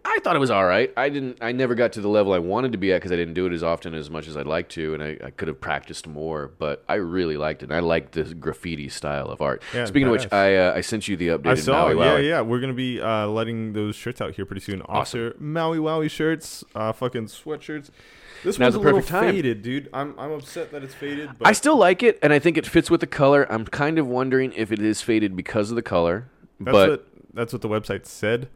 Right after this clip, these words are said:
Speaker 1: Okay.
Speaker 2: But I was like, "I don't think so."
Speaker 1: I mean, if you get it on a white one, it could, it, it would probably pop a lot more.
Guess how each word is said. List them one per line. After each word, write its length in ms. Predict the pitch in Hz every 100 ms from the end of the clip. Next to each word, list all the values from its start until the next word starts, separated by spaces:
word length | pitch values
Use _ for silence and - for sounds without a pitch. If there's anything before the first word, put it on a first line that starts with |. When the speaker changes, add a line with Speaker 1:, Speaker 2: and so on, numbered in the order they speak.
| -
Speaker 1:
Okay. 280 | 123 90 85 - _
Speaker 2:
But 160 | 113 104
I 80 | 104
was 120 | 104
like, 120 | - _ _ _ _ _ -
"I 60 |
don't 120 | 104 -
think 140 | -
so." 80 | - - -
Speaker 1:
I 40 |
mean, 100 | 147
if 80 | 139
you 60 |
get 120 | 131 143
it 120 | 151
on 100 | 156
a 60 |
white 240 | 160 170 175
one, 240 | 165 180
it 120 | 143
could, 200 | - 117 -
it, 220 | 107 110
it 80 | 104
would 160 | 95
probably 240 | 98 90 98
pop 280 | 107 95
a 40 | 110
lot 180 | 113 135
more. 220 | 202